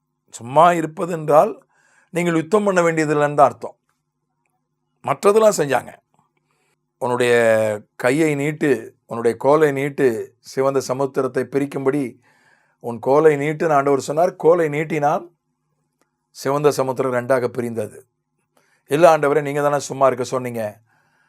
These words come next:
நான் கோலை நீட்ட மாட்டேன்னு அவன் சொல்லல. "எல்லாரையும் புறப்பட்டு போக சொல்லு, சமுத்திரம்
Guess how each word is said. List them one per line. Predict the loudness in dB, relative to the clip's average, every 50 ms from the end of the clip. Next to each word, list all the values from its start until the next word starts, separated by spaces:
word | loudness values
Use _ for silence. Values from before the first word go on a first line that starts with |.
| _ _ _ _ _ _
நான் | -6 -6 -4 -2
கோலை | 0 0 2 2 0 0
நீட்ட | -2 -4 -4 0 0 0
மாட்டேன்னு | 2 2 0 0 0 -4 -2
அவன் | -2 -4 -4 -4 -6 -6 -6
சொல்லல. | -4 -4 -4 -4 -6 -8 -16 _ _ _ _ _ _ _ _ _ _ _ _ _ _ _ _ _ _ _ _ _ -20 _
"எல்லாரையும் | -2 0 4 6 6 6 6 6 4 2 -2 -2 -4 -6 -8 -10 -14 _ _ _ _ _ _ _ _ _ _ _ _ _
புறப்பட்டு | 0 2 2 2 2 0 -6 -6 -4
போக | 2 4 4 4 4 0
சொல்லு, | -2 -4 -2 -2 -2 -6 -6 -12 _ _ _ _ _ _ _ _ _ _ _ _ _ _ _ _ _ _ _ _ _ _ _ _ _ _
சமுத்திரம் | _ -14 -8 -6 -4 -4 -4 -2 0 0 0 0 -2 -4 -10 -14 _ _